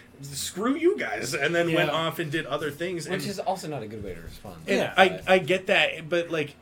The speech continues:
Speaker 1: it also shows that, like, right now, and that's where I agree with you, is, like, consumers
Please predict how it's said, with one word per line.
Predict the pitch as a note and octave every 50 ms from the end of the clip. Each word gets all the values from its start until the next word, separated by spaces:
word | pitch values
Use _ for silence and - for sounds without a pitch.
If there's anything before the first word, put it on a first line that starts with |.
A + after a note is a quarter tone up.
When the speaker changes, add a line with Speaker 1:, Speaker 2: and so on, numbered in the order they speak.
| - - -
Speaker 1:
it | - E3+ F3 F3
also | - D3+ F3 - - F#3 F3+ E3
shows | C#3+ C#3 - - D3 D3+ D3+ C#3+ C3+
that, | C#3 C3+ C3
like, | C3+ B2+ A#2 - - - - - B2
right | A2+ A#2+ B2 - -
now, | C3 B2 A#2+ B2 B2 B2 B2 B2 A#2 A2+ - - C#3
and | C3 C3
that's | C3 C#3 C#3
where | - D3 C3
I |
agree | B2 A#2+ C3 D3+ D#3
with | D3+ C#3+ B2+
you, | A#2+ A#2 A2+
is, | A2 G#2 G#2
like, | A#2+ A2 - - -
consumers | - C3 B2+ - - - D3+ D#3+ E3 E3+ E3+ E3 D3+ C3+ - -